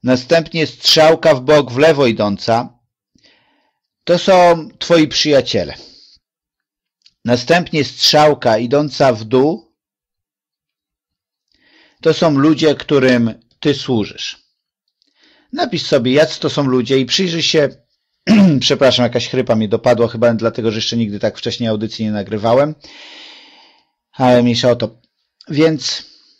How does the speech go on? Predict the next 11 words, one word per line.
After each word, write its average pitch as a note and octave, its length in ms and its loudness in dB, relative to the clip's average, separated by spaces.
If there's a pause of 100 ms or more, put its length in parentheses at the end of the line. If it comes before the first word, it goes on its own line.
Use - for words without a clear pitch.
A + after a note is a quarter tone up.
(100)
przepraszam B2 420 -4
za A2 60 -4
tą A#2+ 140 -4
chrypę. E3 380 0 (340)
Natomiast E3+ 580 0 (120)
popatrz, - 600 0 (380)
jak F3 160 2
traktujesz D#3 480 0
ludzi, B2+ 220 -2
którym A#2 280 -4
służysz. - 540 -10